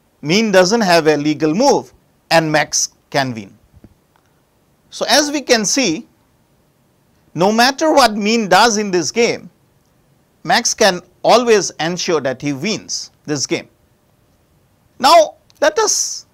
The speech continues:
take a moment and see if this winning strategy for Max has a similarity to the and or graph that we have discussed previously. The and or graph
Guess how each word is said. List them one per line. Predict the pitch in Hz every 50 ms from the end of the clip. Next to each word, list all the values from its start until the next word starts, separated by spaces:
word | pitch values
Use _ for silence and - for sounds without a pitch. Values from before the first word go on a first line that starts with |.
| _ _ -
take | 233 233 226 -
a | 214
moment | 208 214 247 247 208 151 120 135 - _ _ _ _ _ _ -
and | 180 185 190 175
see | - - - 262 233 156 - - _ _ _ _ _ _ _ _ _ _ _ _ _ _ _ _ _ _ _ _ _ _ _ _ _ _ _ -
if | 220 226 208 208 -
this | 170 147 147 247 294 - - - - - - - - _ _ _ _ -
winning | 143 147 190 233 247 254 254 240
strategy | - - - 208 185 190 185 233 196 190 214 233 214
for | - - 185 175
Max | 165 185 220 160 - - - - - - - _ _ _ _
has | - 175 202 214 214 214 202 - - _ -
a | 165 180 185 196 190 - _ _ _ _ _ _
similarity | - - - 247 233 226 226 220 214 220 226 240 226 - 135 110 - _ _ _ _ -
to | 185 180
the | 180 269 - - -
and | 165 185 202 226 220
or | 220 196 175 147
graph | 127 156 180 165 139 123 - - _ _ _ _ _ _ _ _
that | - 160 160 135 -
we | 160 151
have | 151 151 143 127 120
discussed | 156 147 - - 151 139 - -
previously. | - 135 117 104 101 - - - 85 80 _ _ _ _ _ _ _ _ _ _ _ _ _ _ _ _ _ _ _ _ _ _ _ _ _ _ _ _ _ _ _ _ - -
The | 120 147
and | 151 170 196 226 240
or | 240 233 208
graph | 160 165 175 170 196 240 - - _